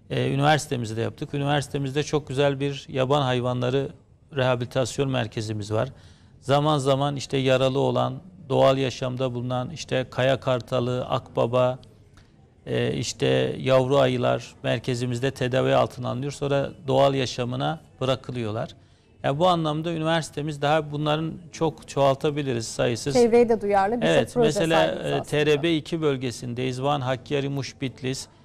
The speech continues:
Speaker 1: Şimdi Uluslararası Eğitim Bilimleri Kongresi düzenliyoruz yirmi dört, e, yirmi altı Haziran'da. E, ilimizin, bölgemizin eğitim durumunun röntgenini çekiyoruz. Orada neler yapılabilir?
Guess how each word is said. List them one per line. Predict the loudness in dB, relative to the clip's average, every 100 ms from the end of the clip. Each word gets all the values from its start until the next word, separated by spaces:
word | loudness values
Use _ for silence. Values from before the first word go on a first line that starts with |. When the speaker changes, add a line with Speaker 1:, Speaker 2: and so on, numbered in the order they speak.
| _ _
Speaker 1:
Şimdi | -8 -4 -2
Uluslararası | -2 -2 0 2 2 0 -2
Eğitim | -2 -2 -4 -2
Bilimleri | -2 -2 -2 -4
Kongresi | -4 -4 0 -2 -2 -4
düzenliyoruz | -2 -2 -2 -2 -4 -4
yirmi | -2 -2 0
dört, | -2 -2 -10 -6
e, | -4
yirmi | -2 -2 0
altı | 0 0 -2
Haziran'da. | -4 -2 -4 -4 -2 -2 -4 -14 -20 -20 -16 -4
E, | -2
ilimizin, | 2 2 2 0 -2 0
bölgemizin | 2 2 0 -2 -2 -2 -2
eğitim | -2 -2 -2 -4 -2
durumunun | -2 -2 -2 2
röntgenini | 4 2 0 -2 -2 -4
çekiyoruz. | -6 -6 -4 -4 -6 -8 -2
Orada | 0 2 2 0
neler | 0 2 2
yapılabilir? | 2 -4 -4 -6 -4 -6 -8